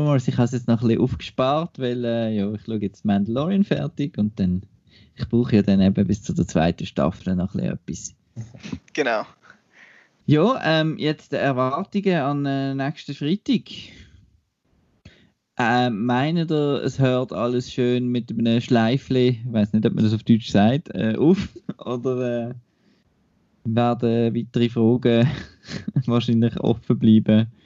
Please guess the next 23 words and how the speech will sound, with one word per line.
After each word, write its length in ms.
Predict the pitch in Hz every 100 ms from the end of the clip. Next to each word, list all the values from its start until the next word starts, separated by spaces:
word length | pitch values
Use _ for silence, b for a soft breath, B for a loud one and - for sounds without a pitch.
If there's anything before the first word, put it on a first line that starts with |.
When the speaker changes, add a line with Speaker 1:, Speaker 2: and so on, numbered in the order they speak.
| b b b b _ _ _ _ _
Speaker 1:
und, 440 | - 110 107 107 -
äh, 240 | 104 107
erst 220 | 107 107 117
in 80 | 107
Staffel 420 | 104 104 - 107
zwei 300 | 104 95 107
beantwortet. 840 | 104 104 113 113 104 107 - - -
Oder 220 | 98 110 - -
vor 160 | 120 117
allem 320 | 120 113 110
meine 440 | 107 113 113 110
ich, 60 | 95
dass, 400 | 107 107 - - -
äh, 140 | 101
das 140 | - -
Kind 280 | 139 151 139
ist, 400 | 127 - - - _ _ _
die 40 |
Geschichte 300 | - 131 -
vom 160 | 123 104
Kind 280 | 110 120
ist 140 | 117 -
vorbei. 460 | 107 92 87 95